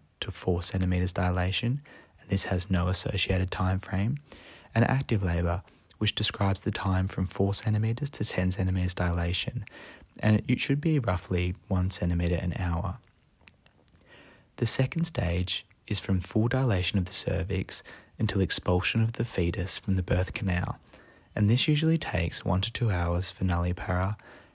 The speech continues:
and less than one hour for multipara. The third stage begins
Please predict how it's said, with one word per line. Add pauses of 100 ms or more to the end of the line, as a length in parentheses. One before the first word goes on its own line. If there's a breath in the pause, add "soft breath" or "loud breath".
(160 loud breath)
and
less
than
one
hour
for
multipara. (1040 loud breath)
The
third
stage
begins